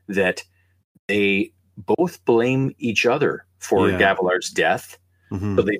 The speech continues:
Speaker 1: they both sort of have this, um,
Speaker 2: Even though it's
Speaker 1: complex.
Speaker 2: unreasonable. Yeah, even though it's
Speaker 1: Even though it's
Speaker 2: unreasonable.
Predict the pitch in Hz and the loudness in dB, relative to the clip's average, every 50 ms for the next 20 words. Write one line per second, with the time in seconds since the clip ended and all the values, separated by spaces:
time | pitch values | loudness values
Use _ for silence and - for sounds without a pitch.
0 | - - - 104 95 82 110 113 131 143 143 - - - _ _ _ _ _ _ | -4 -4 -4 -4 0 2 2 2 2 2 -2 -6 -12 -20 _ _ _ _ _ _
1 | _ _ _ _ _ _ _ - - 120 101 98 - 120 117 117 110 98 98 110 | _ _ _ _ _ _ _ 0 0 2 2 2 2 2 2 2 2 2 0 0
2 | 101 92 - - - - 110 107 95 92 87 85 82 80 - - _ _ _ - | 0 0 -2 -4 -4 -2 -2 -2 -2 -2 -2 -4 -6 -8 -10 -14 _ _ _ 0
3 | 127 117 127 127 127 123 113 - 127 120 113 107 107 113 113 101 95 110 107 87 | 0 2 4 4 4 2 4 2 2 2 2 2 0 0 -2 -2 -4 -6 -4 -4
4 | 101 95 90 95 104 104 - _ _ _ - 107 104 87 87 107 110 120 123 120 | -2 -2 -2 -2 -4 -6 -12 _ _ _ -4 -2 -2 0 0 0 0 0 2 2
5 | 120 113 - 135 139 143 143 143 143 139 139 131 - - 135 | 0 2 2 2 4 4 4 4 6 4 4 4 4 2 4